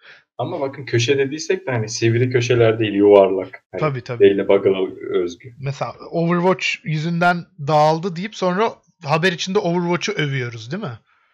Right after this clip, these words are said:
Speaker 1: Evet, evet, her şey, her şey para yani.
Speaker 2: Tabii, tabii. Yani
Speaker 1: Bir de
Speaker 2: hiç, hiçbir
Speaker 1: Overwatch
Speaker 2: şekilde.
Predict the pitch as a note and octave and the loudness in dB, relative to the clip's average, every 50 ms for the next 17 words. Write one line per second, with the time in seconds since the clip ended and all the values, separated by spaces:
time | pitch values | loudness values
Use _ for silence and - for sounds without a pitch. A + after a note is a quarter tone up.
0 | _ _ _ _ _ - A#2+ - A#2 A#2+ C#3 D#3 - G3 G3+ A3 A3 F#3+ E3 F#3 | _ _ _ _ _ -4 -2 0 2 2 2 2 0 0 -2 -2 -2 0 2 2
1 | G3+ G3+ - G#3 G#3+ B3+ C#4+ E4+ D#4+ - E4 D#4+ - - - G#3+ G#3 G3+ G3+ G3 | 2 2 0 -6 -4 -2 -2 -4 -4 -4 -8 -8 -4 0 2 4 4 4 4 2
2 | - - B2+ A#2 G2 G2 A2 A#2 - _ _ _ - E3 D3 B2+ G#2+ - C3+ C3 | 0 -8 -8 -6 -6 -8 -8 -12 -16 _ _ _ -8 -8 -8 -8 -12 -12 -14 -14
3 | A#2 A2 A2+ B2 A#2 A#2 C#3+ F3+ G#3 G3+ - D3 E4 - - G3 F#3+ - - - | -12 -12 -14 -12 -10 -4 0 2 2 2 2 -2 -6 -2 -2 -2 -2 -2 -6 -10
4 | C#3+ - - C#3+ C3+ B2+ D3 | -10 -12 -12 -12 -10 -8 -4